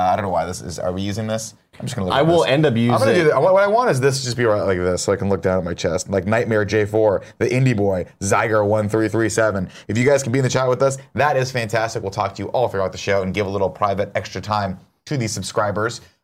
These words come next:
Speaker 1: Uh, we'll go into sub-only mode. I love, by the way, when we make a call for graphics, that people answer the call. We got a giveaway graphic. And
Speaker 2: We
Speaker 1: I'm
Speaker 2: do have a
Speaker 1: excited for
Speaker 2: giveaway
Speaker 1: it. I'm very
Speaker 2: graphic.
Speaker 1: excited
Speaker 2: Yeah.
Speaker 1: for it. We're gonna look at that in a second.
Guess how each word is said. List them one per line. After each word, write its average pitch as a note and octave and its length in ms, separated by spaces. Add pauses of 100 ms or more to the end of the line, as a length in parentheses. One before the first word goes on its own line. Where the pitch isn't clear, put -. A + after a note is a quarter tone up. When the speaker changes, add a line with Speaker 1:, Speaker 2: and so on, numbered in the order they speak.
Speaker 1:
Uh, F#2 320
we'll F#2+ 100
go F#2+ 120
into F#2 100
sub-only F#2 400
mode. F#2+ 280 (1120)
I B2 60
love, D#3 280
by C#3 120
the B2+ 80
way, A#2+ 80
when A2+ 140
we G#2+ 100
make G#2 160
a F#2 40
call G2 280
for F#2 140
graphics, E2+ 480
that E2+ 140
people D#2+ 300
answer - 300
the - 100
call. - 340 (160)
We G#2 80
got A2+ 140
a G#2+ 40
giveaway D#2+ 380
graphic. - 500 (640)
And A#2+ 80
Speaker 2:
We C#3 60
Speaker 1:
I'm B2+ 40
Speaker 2:
do C#3 100
have - 20
a D3 100
Speaker 1:
excited A2+ 120
for G2 40
Speaker 2:
giveaway G#2 280
Speaker 1:
it. - 20
I'm F#2 60
very F#2+ 140
Speaker 2:
graphic. G#2+ 200
Speaker 1:
excited G2+ 260
Speaker 2:
Yeah. F#2 180
Speaker 1:
for D#2 120
it. D2+ 100
We're F#2+ 120
gonna G#2+ 140
look G#2+ 120
at - 20
that G2+ 140
in G2 40
a G2 40
second. F#2 340